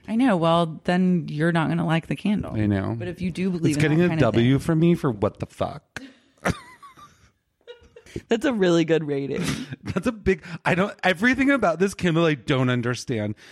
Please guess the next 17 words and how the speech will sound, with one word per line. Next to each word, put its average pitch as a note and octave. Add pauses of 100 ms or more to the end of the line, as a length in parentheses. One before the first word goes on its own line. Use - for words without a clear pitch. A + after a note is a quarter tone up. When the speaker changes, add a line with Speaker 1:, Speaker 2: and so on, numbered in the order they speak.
Speaker 2:
including F3+
the A#3
weird, E3
like, E3+
Laura C#3
Ashley B2
floral B2
side, A2+
because C3+
that's D3+
not, C3+
like, D#3+
a F#3+
new C3+
age C3
cleansing A#2+
look. A#2+